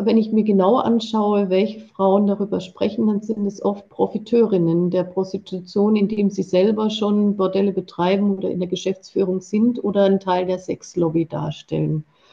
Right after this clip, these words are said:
Also ich meine, man muss, ähm, wenn es zu Menschen- und Grundrechtsverletzungen kommt, weil über neunzig Prozent derer, die in einem Bereich arbeiten, die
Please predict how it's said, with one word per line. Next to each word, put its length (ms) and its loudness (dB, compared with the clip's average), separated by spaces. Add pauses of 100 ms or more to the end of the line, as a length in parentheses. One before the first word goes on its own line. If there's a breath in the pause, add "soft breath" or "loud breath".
(1120 soft breath)
Also 180 4
ich 240 2
meine, 380 8
man 240 6
muss, 600 4
ähm, 500 4
wenn 160 6
es 240 -2
zu 100 -2
Menschen- 460 2
und 120 0
Grundrechtsverletzungen 1120 -2
kommt, 580 -2 (880)
weil 160 2
über 120 4
neunzig 360 2
Prozent 400 -2
derer, 220 0
die 200 -2
in 120 0
einem 260 0
Bereich 400 -4
arbeiten, 720 -2 (500 loud breath)
die 460 2